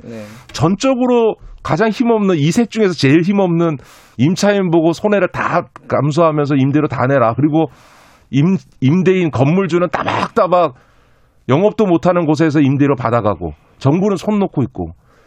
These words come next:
Speaker 2: 이러니 자영업자들이 화가 나는 거죠.
Speaker 1: 음. 육칠팔칠 님이 그 말씀을 해주셨어요. 지금 자영업자들 지금 너무 힘들다. 정부는
Speaker 2: 맞습니다.
Speaker 1: 제발 구석구석 살펴주세요. 김기식 소장님 말씀이 속이 다 시원합니다. 이런 말씀 보내주셨습니다.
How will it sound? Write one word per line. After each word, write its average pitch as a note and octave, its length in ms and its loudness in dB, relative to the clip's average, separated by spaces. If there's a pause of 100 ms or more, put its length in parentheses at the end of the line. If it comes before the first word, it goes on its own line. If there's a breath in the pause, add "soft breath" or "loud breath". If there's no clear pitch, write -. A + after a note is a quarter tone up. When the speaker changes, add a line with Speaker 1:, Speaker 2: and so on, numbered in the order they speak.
(140 soft breath)
Speaker 2:
이러니 D4 280 2
자영업자들이 C#3 800 0
화가 A3+ 240 -2
나는 G#2+ 260 -2
거죠. F#2 280 -6 (160)
Speaker 1:
음. G#2 720 -12 (840 loud breath)
육칠팔칠 G#3+ 680 -2
님이 C#3 380 0 (120)
그 - 100 -4
말씀을 E3+ 360 0
해주셨어요. E3+ 640 -6
지금 A2+ 340 -8 (280)
자영업자들 D#3+ 560 -2
지금 B2 180 -4
너무 C#3 220 0
힘들다. A#2 600 -2 (220)
정부는 B2+ 200 -2
Speaker 2:
맞습니다. C#3 400 2
Speaker 1:
제발 C3 320 0
구석구석 C#3 480 -2
살펴주세요. C3+ 720 -4
김기식 B2+ 400 -4
소장님 C3+ 360 -4
말씀이 G#2+ 440 -6
속이 E3+ 240 -6
다 C3+ 120 -2
시원합니다. A#2 600 -8
이런 G#2+ 160 -10
말씀 - 260 -12
보내주셨습니다. A2+ 600 -10